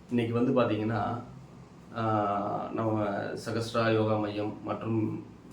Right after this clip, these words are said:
வெவ்வேறு சில அமைப்புகள் எல்லாம் இணைந்து இன்று காலையில வந்து பாத்தீங்கன்னா,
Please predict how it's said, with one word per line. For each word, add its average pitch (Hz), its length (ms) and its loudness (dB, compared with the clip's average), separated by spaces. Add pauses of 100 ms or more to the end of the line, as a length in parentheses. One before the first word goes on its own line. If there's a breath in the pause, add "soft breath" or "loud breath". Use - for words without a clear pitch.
(220)
வெவ்வேறு 110 340 0
சில 104 180 -2
அமைப்புகள் 104 560 0
எல்லாம் 101 240 0
இணைந்து 101 440 -4 (540)
இன்று 104 500 0
காலையில 110 380 4
வந்து 104 240 -2
பாத்தீங்கன்னா, 95 680 -4